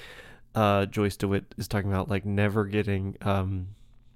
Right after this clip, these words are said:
never being comfortable. "I was never comfortable with the fame." And, and Suzanne Summers actually in a kind of, like, refreshing way was like, "Really? I loved it." And, and Joyce, I said, "Never comfortable with it, never comfortable with it." And there's a, there's, like, an intensity too. There's, like, a lot, like,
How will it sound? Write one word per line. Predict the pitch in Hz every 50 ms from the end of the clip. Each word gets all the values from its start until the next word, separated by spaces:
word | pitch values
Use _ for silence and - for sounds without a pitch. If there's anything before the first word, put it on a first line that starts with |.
| - _ - - - - - - - - -
never | 117 123 117 113 - 120 117
being | 90 110 110 104 104
comfortable. | 101 - 104 95 - 113 107 110
"I | 107
was | 98 95
never | 107 104 113 117 113 127
comfortable | 127 - 120 113 113 117 117
with | 113 107 -
the | - 101
fame." | - - 101 95 92 85 87 87 - - - - - - - - - - - - - 143 - - -
And, | 131 123 123 - -
and | 123 123 117 -
Suzanne | - 127 123 117 135 139
Summers | 139 - 127 123 135 123
actually | 110 101 - - 107 101
in | 92
a | 95
kind | 92 110 104
of, | 101 87
like, | 101 95 - -
refreshing | - 104 95 - - - 110 110 - - 110
way | 107 107 104
was | 104 98 101
like, | 101 95 - - - - - -
"Really? | 190 208 226 202 269 311 320
I | 240 277
loved | 381 349 107 117 - - -
it." | 120 107 - - - - - - - - - - - - - - - - - - - - - - - - - - - -
And, | 131 131 123 123 -
and | 120 120 110 110
Joyce, | - 113 107 - -
I | 98
said, | 101 - 98 95
"Never | 95 92 98 95 104 104 101 101 104 101 90 85 85
comfortable | 82 - - - - 90 87
with | -
it, | - 82
never | 82 90 95 101 98 - -
comfortable | - 92 87 82 90
with | 90 -
it." | - - - 98 - - -
And | 127
there's | 127 123
a, | 131 135 127
there's, | 135 127 120
like, | 117 113
an | 110 104
intensity | 107 104 101 - - - 190 - - 107 95 87
too. | - - - 143 131 113 98
There's, | 98 -
like, | 101 - -
a | 98
lot, | 98 101 104 107 -
like, | 104 110 98 - -